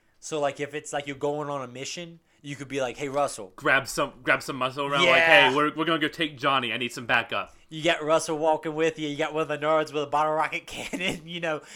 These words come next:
Speaker 1: and here you come rolling up.
Speaker 2: Playing this game again, I really, I love this game, like, growing up and everything. Playing it again, I'm like, "Man,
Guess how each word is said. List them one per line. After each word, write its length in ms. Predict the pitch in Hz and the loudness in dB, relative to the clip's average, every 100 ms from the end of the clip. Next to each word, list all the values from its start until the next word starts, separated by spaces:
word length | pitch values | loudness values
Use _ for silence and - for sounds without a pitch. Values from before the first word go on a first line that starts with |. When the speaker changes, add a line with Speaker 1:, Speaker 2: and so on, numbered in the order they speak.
| 196 | -6
Speaker 1:
and 100 | 160 | -2
here 80 | 175 | -2
you 160 | 175 170 | -2 0
come 220 | 175 135 | 0 2
rolling 360 | 151 160 151 160 | 2 2 0 0
up. 260 | 156 - _ | -2 -4 _
Speaker 2:
Playing 360 | - 185 240 220 | -4 -2 -2 -4
this 180 | 220 | -6
game 260 | 175 175 165 | -4 -4 -4
again, 540 | 139 123 131 151 165 - _ _ _ _ _ - | -6 -4 -6 -6 -14 -18 _ _ _ _ _ -6
I 480 | 131 143 147 143 139 _ _ | 0 2 0 -2 -6 _ _
really, 560 | 127 143 180 170 147 - 135 | -8 -2 2 2 0 -2 -2
I 60 | |
love 260 | 143 117 110 | 0 0 -2
this 160 | 113 - | -6 -8
game, 260 | 113 107 104 | -8 -8 -8
like, 180 | 104 107 | -10 -10
growing 280 | 110 110 | -10 -8
up 100 | 110 | -10
and 80 | 135 | -8
everything. 300 | 127 135 135 | -8 -8 -8
Playing 280 | - 156 156 | -4 -4 -2
it 60 | 156 | -6
again, 340 | 135 147 151 | -2 -2 -2
I'm 140 | 131 143 | -4 -2
like, 260 | 139 123 | -4 -4
"Man, 440 | 151 185 202 196 | -4 0 0 -2